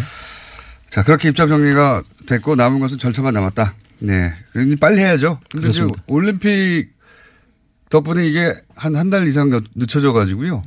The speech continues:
Speaker 2: 네.
Speaker 1: 예.
Speaker 2: 지금 밑그림이 다 그-, 그려졌고요. 곧, 곧 공지할 수 있을 것 같습니다.
Speaker 1: 예. 자, 그거 하나만 남았고, 예. 그 이후로는 뭐 바뀔 일이 없을 것 같습니다. 어, 안타까운, 어,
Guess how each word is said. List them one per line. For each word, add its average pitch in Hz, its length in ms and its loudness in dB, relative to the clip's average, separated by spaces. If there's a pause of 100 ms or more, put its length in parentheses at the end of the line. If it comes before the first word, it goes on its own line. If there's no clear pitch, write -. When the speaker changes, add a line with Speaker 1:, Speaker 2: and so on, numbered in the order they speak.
Speaker 2:
네. 107 140 6
Speaker 1:
예. 87 400 2 (320)
Speaker 2:
지금 123 240 4
밑그림이 143 560 2
다 113 220 2
그-, 120 180 -2
그려졌고요. 117 840 -2
곧, - 160 -6 (180)
곧 - 240 -4
공지할 113 420 2
수 117 80 -4
있을 95 180 0
것 98 120 -4
같습니다. - 380 -6 (840)
Speaker 1:
예. 98 240 2 (180)
자, 95 180 -2
그거 123 240 0
하나만 147 320 4
남았고, 98 500 0 (160)
예. 85 260 -2 (360)
그 180 160 2
이후로는 165 500 2
뭐 139 160 2
바뀔 120 420 0
일이 110 180 0
없을 - 220 -4
것 - 100 -12
같습니다. - 400 -14 (1600)
어, 135 460 4 (800)
안타까운, 160 800 0 (1400)
어, 120 440 0